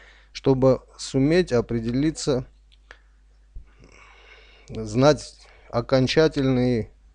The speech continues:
свои начисления. То есть сразу видно, что шестнадцать двадцать, если вы выставили цену, то вам придет десять четырнадцать.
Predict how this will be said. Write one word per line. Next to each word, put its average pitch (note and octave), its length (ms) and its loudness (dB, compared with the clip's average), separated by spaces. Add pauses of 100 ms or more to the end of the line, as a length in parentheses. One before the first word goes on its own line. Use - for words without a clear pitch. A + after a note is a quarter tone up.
(360)
свои B2 340 2
начисления. A#2+ 800 0
То - 100 -12
есть - 420 -8 (120)
сразу B2 400 2
видно, F#2+ 320 -6
что G2 240 -10 (100)
шестнадцать B2 640 -4
двадцать, A2+ 380 -2
если A2+ 240 -4
вы G#2 200 -6
выставили E3 680 0
цену, D3+ 420 -4 (460)
то B2 100 2
вам C#3+ 220 6
придет B2 500 0 (800)
десять C3+ 460 2
четырнадцать. - 880 -4